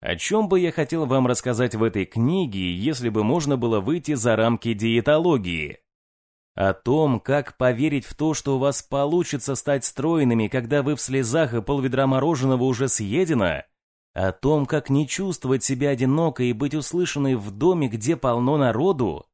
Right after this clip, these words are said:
Что делать, если вы полны противоречий, когда вы в облегающих джинсах смотрите на пирожные? О том, как важно прощать и отпускать, и не копить тяжесть в себе. Про слабительные?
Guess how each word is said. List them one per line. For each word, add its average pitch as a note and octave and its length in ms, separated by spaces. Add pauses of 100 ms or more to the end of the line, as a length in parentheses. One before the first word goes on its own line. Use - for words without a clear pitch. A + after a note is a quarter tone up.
(560)
Что - 320
делать, E3 400
если B2 300
вы C#3 120
полны C3+ 300
противоречий, A#2 840
когда A2+ 340
вы D3+ 120
в C#3 60
облегающих C3 640
джинсах E3+ 560
смотрите C#3 680
на C3 120
пирожные? G#2+ 720 (480)
О F2+ 160
том, A2+ 320
как A2 260
важно A2 460
прощать G#2+ 680
и B2 40
отпускать, A#2 920
и A#2+ 80
не C3+ 140
копить C#3 640
тяжесть B2+ 540
в - 40
себе. G#2 580 (240)
Про A#2+ 140
слабительные? G2 920